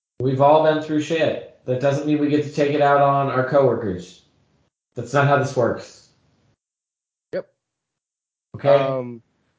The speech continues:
Speaker 2: do you believe, if we're, if we're gonna take this time to talk about why Charlotte possibly did that, because the reports also add that Charlotte has been more and more isolated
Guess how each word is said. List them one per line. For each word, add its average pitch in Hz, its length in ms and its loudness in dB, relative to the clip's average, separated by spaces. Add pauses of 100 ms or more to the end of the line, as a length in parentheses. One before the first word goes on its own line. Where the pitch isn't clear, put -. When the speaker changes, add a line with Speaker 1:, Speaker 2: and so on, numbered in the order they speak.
(1040)
Speaker 2:
do 151 100 -2
you 196 300 -4
believe, 135 720 -4
if 113 180 -14
we're, 135 140 -2 (100)
if 139 160 -4
we're 180 80 0
gonna 180 240 0
take 147 300 -2
this - 200 -14 (180)
time 123 240 0
to 104 40 -4
talk 123 300 -4
about 104 400 -2 (400)
why 123 340 2
Charlotte 117 540 -2
possibly 113 420 -6
did 98 280 -8
that, - 200 -16 (560)
because 117 460 0 (120)
the 117 220 -2
reports 127 640 -2
also 131 360 0
add 104 420 -2 (420)
that 117 180 -4
Charlotte 127 360 0
has 117 180 -2
been 113 280 -2
more 123 280 2
and 123 80 2
more 120 260 0
isolated 113 720 -4